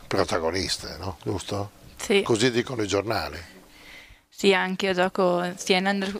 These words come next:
Speaker 2: diciotto che in Serie B e mi trovo benissimo s-,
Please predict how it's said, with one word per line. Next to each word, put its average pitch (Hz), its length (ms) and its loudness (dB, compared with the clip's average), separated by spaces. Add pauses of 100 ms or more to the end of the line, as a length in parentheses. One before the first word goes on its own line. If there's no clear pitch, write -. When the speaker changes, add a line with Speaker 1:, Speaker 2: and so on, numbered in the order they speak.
(120)
Speaker 2:
diciotto 202 680 0
che 202 120 -2
in 185 120 2
Serie 190 280 2
B 214 280 0 (680)
e 180 260 2
mi 190 180 0
trovo 185 340 2
benissimo 185 760 0
s-, - 160 -6